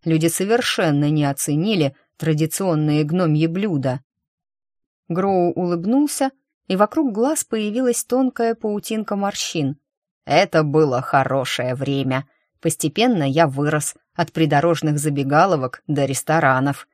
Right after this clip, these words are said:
Однако все мои заслуги меркли перед высокомерием гостей. Неужели лордов и леди будет кормить какой-то гном?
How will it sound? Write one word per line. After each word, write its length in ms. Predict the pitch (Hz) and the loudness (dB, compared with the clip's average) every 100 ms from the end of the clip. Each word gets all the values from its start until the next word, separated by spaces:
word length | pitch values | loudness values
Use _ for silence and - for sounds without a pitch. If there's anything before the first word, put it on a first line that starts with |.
| _ _ - | _ _ -2
Однако 480 | 170 151 170 151 147 | 0 2 0 0 -4
все 220 | - 165 | -2 0
мои 240 | 151 143 | 2 2
заслуги 600 | 139 139 - 156 151 139 | 2 0 0 0 -2 -2
меркли 640 | 135 131 143 143 - 135 | -2 0 2 0 -2 -6
перед 320 | 131 143 139 131 | -4 -4 -4 -2
высокомерием 920 | 143 147 143 139 143 151 143 139 139 | -4 -2 -2 0 2 0 0 0 -2
гостей. 760 | 127 123 - 123 135 131 - _ _ _ - | -4 -6 -6 -4 -4 -4 -8 _ _ _ -2
Неужели 580 | 202 170 156 160 156 151 | 0 2 2 4 4 2
лордов 640 | 151 156 156 156 143 - | 2 4 6 4 0 -4
и 100 | 131 | -2
леди 540 | 131 175 190 175 180 - _ | 2 2 2 0 -2 -4 _
будет 360 | 165 170 156 - | 0 2 2 0
кормить 600 | 135 135 147 175 - - | 0 0 2 0 -2 -4
какой-то 640 | - 180 - 151 135 - - | -2 -2 -2 -4 -4 -4 -4
гном? 560 | 143 139 139 139 131 | -2 0 0 -2 -4